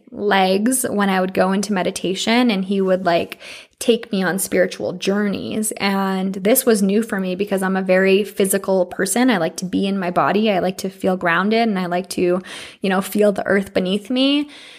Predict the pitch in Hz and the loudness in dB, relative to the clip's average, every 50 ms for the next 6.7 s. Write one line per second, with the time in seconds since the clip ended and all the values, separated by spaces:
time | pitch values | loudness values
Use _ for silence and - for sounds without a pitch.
0 | - _ - 208 220 220 135 202 220 220 220 226 220 214 214 214 202 - 220 208 | -12 _ 0 0 0 0 2 2 2 2 2 2 0 0 0 -2 -2 0 2 2
1 | 202 202 202 202 240 220 - - 202 190 185 - - 202 190 196 208 226 240 220 | 2 2 2 -2 -4 -4 -4 -4 -4 -4 -4 -4 -4 -4 -2 2 2 4 4 4
2 | 196 185 170 185 185 185 185 180 180 185 180 196 196 196 - - 202 190 185 180 | 2 0 0 0 0 0 2 2 0 0 0 -2 -2 -2 -2 -2 -2 -2 0 0
3 | 185 185 190 185 185 190 185 - 190 180 - 185 - - - - 190 185 190 180 | 0 -2 -2 -2 -2 -4 -2 -2 -2 -2 -2 -2 -4 -8 -8 -8 -2 2 4 6
4 | 202 214 220 208 202 - - 50 50 - - 220 - _ _ _ _ _ _ - | 6 6 6 4 2 0 -2 -4 -6 -6 -8 -10 -12 _ _ _ _ _ _ -10
5 | 220 196 190 190 190 190 190 185 175 - - 190 190 - 180 170 185 - 190 180 | -8 -2 2 2 4 4 4 4 2 2 0 -2 -2 -2 -4 -6 -4 -4 -4 -4
6 | 156 190 - - - - - _ _ - - 220 180 160 | -4 -4 -4 -4 -4 -6 -8 _ _ -4 -2 0 0 0